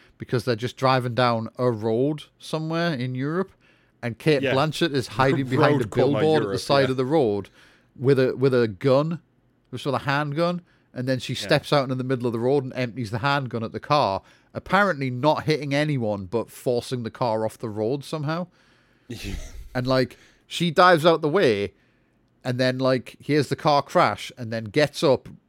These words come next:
Speaker 1: reloads a gun, and walks to the car, and, but in, apparently in the fucking, like, seconds between the car, like, loudly hitting a tree and her getting up off the ground, the entire family had got out and run away.
Speaker 2: Yeah.
Speaker 1: But, like,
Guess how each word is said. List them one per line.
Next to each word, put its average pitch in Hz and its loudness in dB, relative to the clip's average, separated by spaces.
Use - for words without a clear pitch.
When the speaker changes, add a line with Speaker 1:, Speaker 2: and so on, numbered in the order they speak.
Speaker 1:
reloads 147 0
a 131 2
gun, 147 0
and 120 -4
walks 135 0
to 139 -2
the 123 -2
car, 123 2
and, 107 -10
but - 0
in, 170 0
apparently 151 0
in 143 -4
the 147 -6
fucking, 131 -4
like, 131 -2
seconds 147 -2
between 131 -6
the 123 -6
car, 139 0
like, 131 -4
loudly 139 0
hitting 135 -4
a 139 -6
tree 120 -6
and 110 -8
her 135 2
getting 127 -2
up 123 -4
off 147 -6
the 131 -4
ground, 143 0
the 113 0
entire 131 0
family 143 -2
had 104 -2
got 123 2
out 120 -2
and 117 -10
run 110 -4
away. 117 -4
Speaker 2:
Yeah. 113 -4
Speaker 1:
But, 131 4
like, 139 2